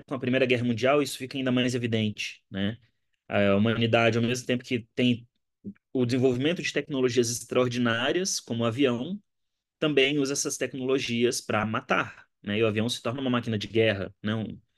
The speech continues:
E, e, e o, o grande, a grande preocupação dos principais líderes internacionais no final da Primeira Guerra Mundial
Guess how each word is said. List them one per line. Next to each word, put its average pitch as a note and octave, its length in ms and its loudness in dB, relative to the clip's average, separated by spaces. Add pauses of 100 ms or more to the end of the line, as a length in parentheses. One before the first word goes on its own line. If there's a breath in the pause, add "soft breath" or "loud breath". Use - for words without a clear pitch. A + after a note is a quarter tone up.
(640)
E, A2+ 1040 2 (500)
e, D3 200 -4
e D#3 160 4
o, D3+ 200 4 (220)
o D#3 100 4
grande, G3+ 920 2 (240)
a C#3 80 -4
grande G3 260 2
preocupação F#3 840 0
dos A2+ 160 0
principais C#3+ 520 -2
líderes C3+ 380 2
internacionais B2 640 -2
no C3+ 100 -2
final C3 200 -2
da A#2+ 60 4
Primeira A2+ 280 0
Guerra A2 200 0
Mundial A2+ 640 -2